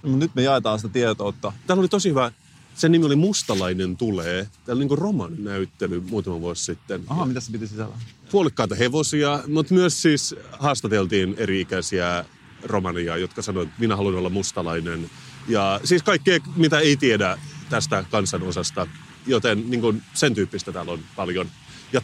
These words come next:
Speaker 2: tänään täällä on sen niminen näyttely kuin Sata ja rapiat. Ja se on jonkinnäköinen valokuvanäyttely, missä on kuvattu yli satavuotiaita ihmisiä.
Speaker 1: Liittyykö tää jotenkin tähän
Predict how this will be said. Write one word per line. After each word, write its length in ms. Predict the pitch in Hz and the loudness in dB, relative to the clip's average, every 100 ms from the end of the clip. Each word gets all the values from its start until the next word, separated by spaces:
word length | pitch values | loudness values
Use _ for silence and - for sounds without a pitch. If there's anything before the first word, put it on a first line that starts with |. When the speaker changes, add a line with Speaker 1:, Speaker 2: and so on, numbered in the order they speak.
| - | 2
Speaker 2:
tänään 580 | 208 214 131 95 85 80 - - - - - - - | 4 6 4 2 -2 -8 -16 -20 -20 -20 -20 -20 0
täällä 380 | 135 131 127 131 | 2 4 4 4
on 180 | 127 | 2
sen 200 | 117 180 | 4 4
niminen 280 | 160 120 113 | 6 4 4
näyttely 400 | 131 131 - 110 | 4 2 2 2
kuin 180 | 101 107 | 2 0
Sata 460 | - 196 - 143 101 | 2 0 2 0 0
ja 140 | 104 98 | -2 0
rapiat. 600 | 135 190 - 123 107 98 - - - - - - - - 131 | 2 2 4 4 4 2 -4 -10 -14 -16 -16 -16 -16 -6 0
Ja 120 | 127 | 2
se 300 | - 151 156 151 | 4 2 2 2
on 260 | 143 139 - | 4 4 4
jonkinnäköinen 720 | 165 185 165 139 131 135 127 | 4 4 4 2 2 2 2
valokuvanäyttely, 1000 | 180 247 202 135 123 143 143 - 113 110 | 2 2 2 2 4 4 2 2 2 4
missä 420 | 113 107 - 120 123 | 2 0 0 0 2
on 180 | 113 104 | 0 4
kuvattu 720 | 160 151 127 - - 110 101 - - - | 4 4 2 -2 0 4 4 0 -12 -4
yli 280 | 185 202 165 | 2 4 4
satavuotiaita 880 | 113 151 143 98 98 92 90 95 117 | 2 0 0 0 0 0 0 -2 0
ihmisiä. 520 | 117 90 90 - 85 78 - - - - - - | 0 0 -2 -4 -6 -6 -8 -8 -10 -10 -8 -2
Speaker 1:
Liittyykö 360 | 156 185 190 - | 4 4 4 4
tää 160 | 165 156 | 4 4
jotenkin 400 | 160 160 147 139 | 4 4 4 2
tähän 300 | 147 151 | 4 2